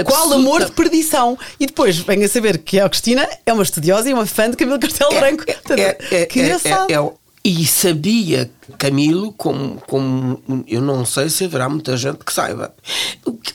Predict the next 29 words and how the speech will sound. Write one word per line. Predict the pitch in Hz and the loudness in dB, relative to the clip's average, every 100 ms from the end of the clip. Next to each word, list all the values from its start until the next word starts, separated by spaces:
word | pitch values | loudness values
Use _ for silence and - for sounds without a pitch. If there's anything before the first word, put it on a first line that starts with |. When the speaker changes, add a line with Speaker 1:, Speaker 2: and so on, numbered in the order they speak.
| 220 | -4
Speaker 1:
o | |
que | 226 | -2
ela | 240 226 | 0 0
lia | 202 160 135 123 127 - - - - - | 0 0 0 -2 -4 -6 -14 -20 -18 -8
era | - 208 | -4 -2
uma | 226 202 | -2 -2
coisa | 220 202 | -2 -2
estranhíssima. | 202 - 214 214 190 170 - 175 | -2 -2 -2 -2 -2 -4 -4 -2
Uma | 202 196 | -2 0
vez | 208 165 | -2 -2
falei-lhe | 185 190 214 | -4 -4 -4
que | - - | -10 -12
gostava | - 208 196 185 | -6 -4 -2 0
muito | 190 202 - | 0 -2 -2
de | 196 | 0
Ursenar. | 175 160 262 262 - - - _ _ - - - - - - - _ | 0 0 -2 -4 -6 -12 -20 _ _ -14 -14 -14 -18 -20 -20 -20 _
E | 403 359 | -6 -4
ela | 339 | -2
não | 330 - - | -4 -4 -2
deu | 339 | -2
grande | 320 - 107 - | -2 -2 -2 -4
reação, | - - - - - - - | -4 -2 -2 -4 -4 -6 -8
não | 302 139 - 101 277 | -6 -6 -4 -6 -6
reagiu | 101 - 180 190 | -6 -4 -2 -2
muito. | 202 190 - - - _ - - - - - - - | -2 -2 -4 -10 -20 _ -20 -18 -18 -20 -20 -20 -8
Depois | 180 208 190 185 170 180 - | -6 -4 0 0 0 -2 -6
tivemos | - 208 175 190 196 165 175 | -4 -4 -2 -2 -2 -4 -4
uma | 180 175 | -2 -2
vez, | 160 160 - | -2 -2 -6